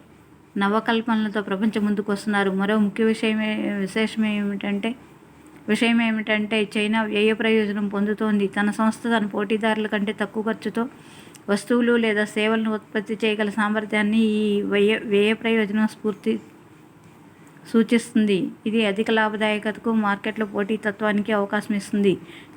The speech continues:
చైనాలో మొత్తం ఇంజనీరింగ్ పట్టభద్రులు ముప్పై సంవత్సరాలలోపు వారు నలభై నాలుగు శాతం.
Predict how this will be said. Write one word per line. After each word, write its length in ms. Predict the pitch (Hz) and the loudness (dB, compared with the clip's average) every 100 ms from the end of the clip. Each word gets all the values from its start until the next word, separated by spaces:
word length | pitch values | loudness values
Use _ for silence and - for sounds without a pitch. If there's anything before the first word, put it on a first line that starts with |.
| - | 0
చైనాలో 340 | 214 233 233 | 2 2 2
మొత్తం 320 | 220 208 220 | 0 -2 -2
ఇంజనీరింగ్ 480 | 214 220 220 226 220 214 | 0 0 2 2 0 -2
పట్టభద్రులు 540 | 208 208 202 214 220 | -2 -2 -2 -2 -2
ముప్పై 300 | 208 202 214 | -2 -2 -2
సంవత్సరాలలోపు 720 | 214 208 220 220 214 214 - | 0 -2 0 0 0 -4 -4
వారు 280 | 214 202 226 - - - - 208 | -2 0 -2 -4 -16 -20 -8 0
నలభై 320 | 196 202 226 | 0 2 0
నాలుగు 280 | 220 208 208 | 2 0 -2
శాతం. 500 | - 196 202 196 | -2 -2 -2 -6